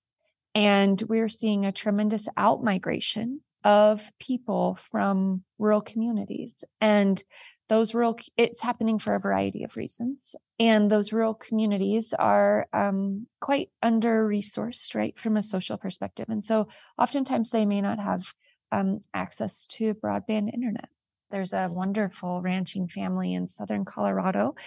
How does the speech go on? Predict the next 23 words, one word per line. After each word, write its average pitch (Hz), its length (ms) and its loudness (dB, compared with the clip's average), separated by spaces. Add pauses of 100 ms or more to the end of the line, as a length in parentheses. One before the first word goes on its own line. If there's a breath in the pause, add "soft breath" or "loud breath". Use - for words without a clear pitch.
(480 loud breath)
and 196 380 2 (360)
they 208 300 6
were 196 580 2 (100)
fortunate 208 420 -2
enough 190 520 -2
that 190 300 4 (120)
their 196 160 2
daughter, 196 420 0
who's 202 200 -2
my 190 220 0
age, 208 340 0 (320 loud breath)
came 202 220 2
back 220 440 2 (340)
and 214 240 4
wanted 202 360 4
to 185 500 2
continue 190 640 0
her, 185 240 -2 (220)
her 196 160 2
family's 185 500 2
sixth - 280 -2
generation 190 680 2
legacy, 202 600 0